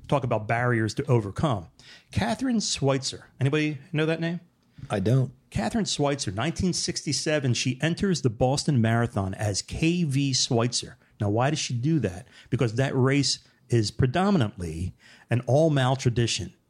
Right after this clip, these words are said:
Speaker 1: right? So she goes in as K V Schweitzer. The race manager, Jock Semple, he sees her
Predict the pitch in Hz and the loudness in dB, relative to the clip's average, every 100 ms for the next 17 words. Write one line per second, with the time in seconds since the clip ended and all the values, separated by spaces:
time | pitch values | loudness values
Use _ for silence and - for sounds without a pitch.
0 | _ _ - 110 131 107 - 156 160 156 | _ _ -2 0 0 -4 -2 0 2 2
1 | 147 131 110 - 147 151 139 147 143 139 | 2 2 0 0 2 2 2 2 0 -2
2 | - - 160 165 82 - _ - - _ | -4 -2 -2 -2 -8 -16 _ -20 -20 _
3 | 131 143 180 208 - 117 98 98 95 95 | 2 4 4 2 0 0 0 -4 -6 -8
4 | - 110 - 135 151 - - - - 151 | -8 -8 -2 -2 -2 -10 -14 -6 -2 0
5 | 143 135 80 - _ _ _ _ _ _ | 0 -2 -10 -12 _ _ _ _ _ _
6 | - 170 - 196 208 143 90 - | 0 2 2 2 2 2 -2 -14